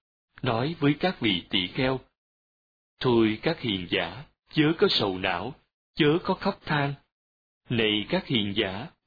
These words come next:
phải chăng Thế Tôn đã tuyên bố ngay từ ban đầu rằng,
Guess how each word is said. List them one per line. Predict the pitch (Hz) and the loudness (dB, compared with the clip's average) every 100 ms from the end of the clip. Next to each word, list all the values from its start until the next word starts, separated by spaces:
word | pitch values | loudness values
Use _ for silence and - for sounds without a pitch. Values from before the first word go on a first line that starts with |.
| - | -8
phải | - 117 | -4 -2
chăng | - 160 151 | 0 -2 2
Thế | 175 208 | 0 2
Tôn | - 170 165 160 | 2 4 2 -2
đã | 117 | -4
tuyên | 107 165 156 | -2 0 2
bố | 151 156 196 | 4 2 2
ngay | 190 160 156 | 0 0 0
từ | 127 98 - | 0 -2 -2
ban | 143 147 | -4 -2
đầu | 107 98 | -2 -2
rằng, | 107 101 | -4 -4